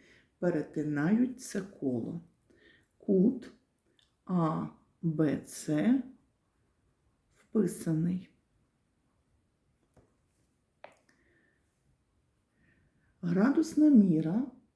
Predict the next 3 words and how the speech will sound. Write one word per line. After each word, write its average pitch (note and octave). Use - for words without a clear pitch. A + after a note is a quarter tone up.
вписаного F#3
кута E3
дорівнює D#3+